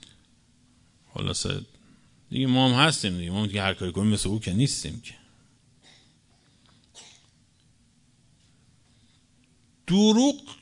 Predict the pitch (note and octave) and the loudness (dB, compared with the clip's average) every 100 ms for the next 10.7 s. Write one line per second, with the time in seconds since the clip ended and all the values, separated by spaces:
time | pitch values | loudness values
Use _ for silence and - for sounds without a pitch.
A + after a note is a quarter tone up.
0 | _ _ - - - F#3 F3 - G3 G3+ | _ _ -10 -6 4 4 4 2 2 4
1 | A3+ F3 B2 C3+ A#2+ G#2+ G#2 F2+ E2+ - | 2 0 0 0 2 2 -4 -8 -10 -16
2 | - _ _ _ _ _ _ - _ - | -20 _ _ _ _ _ _ -20 _ -20
3 | - _ _ A#2 G#2+ G2+ G2 G2 G#2+ G#2 | -20 _ _ -2 0 0 -2 0 0 0
4 | G2 F#2 F2 F2+ F#2+ F#2+ F2+ F2 E2+ E2 | -2 -2 -4 -6 -4 -4 -2 -4 -6 -6
5 | F2+ F2 D#2+ D#2+ D#2+ D#2 E2+ - D#2+ D#2 | -4 -6 -6 -8 -8 -6 -8 -8 -10 -12
6 | A2+ - _ _ _ _ _ _ _ _ | -14 -20 _ _ _ _ _ _ _ _
7 | _ _ _ _ _ _ _ _ _ _ | _ _ _ _ _ _ _ _ _ _
8 | _ _ _ _ _ A#2+ D#3 G3+ F3+ F3 | _ _ _ _ _ 6 8 8 6 4
9 | F3+ C3+ B2 A#2+ B2 A#2+ B2 D3 C#3+ C#3 | 2 2 0 0 0 0 0 4 4 4
10 | B2 - F#2 F2+ F2 D2+ | 0 -4 -6 -6 -8 -10